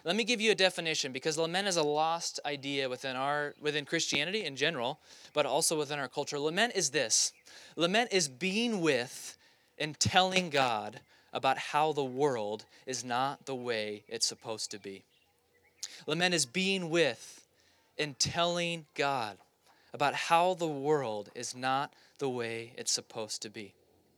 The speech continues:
If we're gonna talk about lament with that definition in mind, and this song in the background, we have to think about first how we respond to pain.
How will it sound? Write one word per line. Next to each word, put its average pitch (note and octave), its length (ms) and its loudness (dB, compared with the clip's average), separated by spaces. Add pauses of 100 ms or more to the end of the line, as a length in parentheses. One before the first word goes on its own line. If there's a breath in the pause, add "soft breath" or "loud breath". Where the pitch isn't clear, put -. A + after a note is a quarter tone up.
(540 loud breath)
If D#3+ 180 2
we're F3+ 60 2
gonna G#3+ 160 0
talk F#3 220 4
about F3 220 4
lament C#3+ 400 0 (240)
with C3+ 160 -6
that D3 180 -2
definition C3+ 520 -2
in A#2 140 -6
mind, G#2+ 340 -8 (200)
and B2+ 140 -6
this C#3+ 120 4
song B2+ 540 2 (320 loud breath)
in C3+ 160 -6
the B2+ 80 -4
background, A#2 580 -2 (560 loud breath)
we D3 120 0
have F#3+ 120 4
to G#3+ 80 -4
think F#3+ 200 0
about D#3+ 240 -2
first D#3 460 0
how E3+ 300 0
we F#3+ 160 0
respond D3 540 -2
to C3 60 -4
pain. A#2+ 460 -10